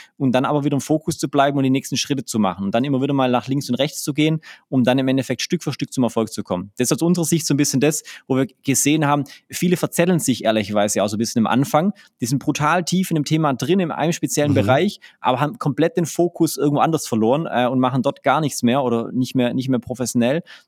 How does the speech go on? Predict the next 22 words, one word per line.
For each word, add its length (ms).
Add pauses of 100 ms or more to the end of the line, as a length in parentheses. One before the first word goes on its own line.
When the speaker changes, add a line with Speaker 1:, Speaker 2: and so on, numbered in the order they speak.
(120)
Speaker 1:
Ähm, 260
das 140
ist 80
so 80
ein 80
Thema, 260
was 140
man 80
da, 80
glaub 160
ich, 100
mitgeben 380
kann. 220
Habt 220
da 120
wirklich 280
einen 120
klaren 240
Fokus, 520
eine 120
klare 300
Strategie, 580